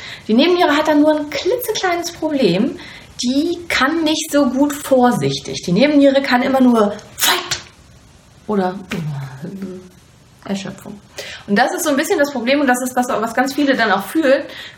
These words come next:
Entweder man ist total überspannt und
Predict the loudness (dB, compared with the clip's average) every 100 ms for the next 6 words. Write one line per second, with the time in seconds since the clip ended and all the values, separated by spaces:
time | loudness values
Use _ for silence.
0 | -8 -2 -2 0 0 2 2 -2 -8 -6
1 | -4 -4 -2 2 4 4 2 -4 -2 0
2 | 0 -2 -2 -2 -4 -10 -18 -8 2 2